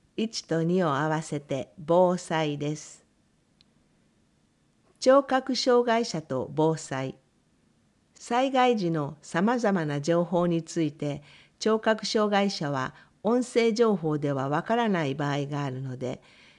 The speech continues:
紙やホワイトボードに書いて伝えるなどの配慮が必要です。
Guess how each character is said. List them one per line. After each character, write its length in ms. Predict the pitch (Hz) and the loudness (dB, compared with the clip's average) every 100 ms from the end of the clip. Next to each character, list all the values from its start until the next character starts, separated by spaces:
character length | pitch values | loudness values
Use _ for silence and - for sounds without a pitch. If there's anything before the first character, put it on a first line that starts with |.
| _ - | _ -4
紙 320 | 156 202 220 | 0 2 2
や 220 | 156 - - _ | 2 -2 -14 _
ホ 140 | - | -2
ワ 120 | 185 233 | 0 0
イ 100 | 240 | 2
ト 120 | 233 | 4
ボ 220 | 233 214 | 4 4
ー 20 | |
ド 120 | 170 | 2
に 160 | 156 151 202 | -2 -4 -2
書 120 | 233 | 0
い 120 | 226 | 0
て 140 | 170 | -2
伝 320 | 156 - 165 165 | -2 -4 -2 -2
え 60 | |
る 120 | 165 | 0
な 160 | 170 160 | 0 -2
ど 140 | 151 | -2
の 120 | 139 135 | -4 -6
配 300 | 175 170 151 | -4 -2 0
慮 140 | 147 | -2
が 100 | 131 | -6
必 360 | 127 _ - 151 | -10 _ -6 -2
要 160 | 143 | -2
で 160 | 135 135 | -4 -8
す。 220 | - | -12